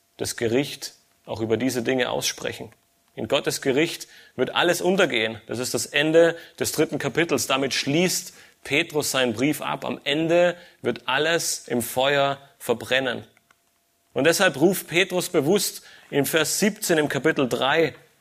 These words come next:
all den Hörern dieses Briefes zu: „Ihr aber, Geliebte,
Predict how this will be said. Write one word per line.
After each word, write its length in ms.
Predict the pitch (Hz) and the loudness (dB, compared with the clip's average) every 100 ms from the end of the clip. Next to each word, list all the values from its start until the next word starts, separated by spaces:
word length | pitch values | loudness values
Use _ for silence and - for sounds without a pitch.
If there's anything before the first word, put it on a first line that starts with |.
| _ _ _ _ - | _ _ _ _ -4
all 300 | 120 156 160 | 2 4 4
den 540 | 160 170 165 139 - | 6 6 4 -2 -6
Hörern 640 | 131 160 185 139 127 117 - _ | 2 4 4 2 -2 -2 -8 _
dieses 280 | 139 139 135 | -2 0 0
Briefes 540 | - 151 165 139 - - | 0 0 0 -2 -4 -4
zu: 320 | 170 156 - _ _ _ | 0 0 -4 _ _ _
„Ihr 320 | 185 208 247 | 4 6 6
aber, 260 | 185 165 151 | 4 4 4
Geliebte, 680 | 147 139 175 175 - 113 | 4 2 2 0 -4 -4